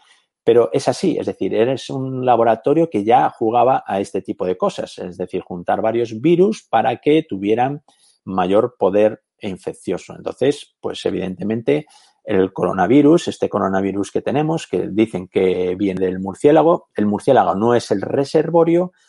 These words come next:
el reservorio tampoco aparece, entonces, pues, pues bueno, pues blanco y en botella, pues más o menos os podéis ha-, ir haciendo una idea.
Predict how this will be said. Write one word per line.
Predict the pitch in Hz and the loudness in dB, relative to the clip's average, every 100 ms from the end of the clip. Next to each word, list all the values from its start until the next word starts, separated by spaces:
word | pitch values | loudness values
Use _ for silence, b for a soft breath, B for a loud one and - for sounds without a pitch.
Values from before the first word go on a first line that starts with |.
| _ _ | _ _
el | 98 | -8
reservorio | 104 101 107 110 120 95 | -4 -2 0 0 0 -2
tampoco | - 95 92 92 120 135 | -4 -4 -4 -2 0 0
aparece, | 135 147 165 - 170 180 _ _ _ _ - | 0 0 0 0 -4 -6 _ _ _ _ -12
entonces, | 95 98 95 127 - | -6 -4 -2 -4 -4
pues, | 98 80 71 - | -6 -6 -8 -12
pues | - 95 | -12 -6
bueno, | 117 - - | -6 -6 -12
pues | - 101 | -14 -6
blanco | 95 98 104 | -2 0 0
y | 104 | -2
en | 101 | -2
botella, | 98 107 123 | 0 2 0
pues | 127 92 92 | -2 -8 -8
más | 90 - | -8 -6
o | |
menos | 98 107 - | -6 -6 -8
os | - | -12
podéis | - 92 92 - | -4 -2 0 -2
ha-, | 87 - _ | -8 -10 _
ir | 101 92 | -2 -2
haciendo | 90 107 98 95 b b b b _ | 0 0 2 0 b b b b _
una | - 120 95 | 2 4 4
idea. | 87 82 78 - | 2 2 0 -4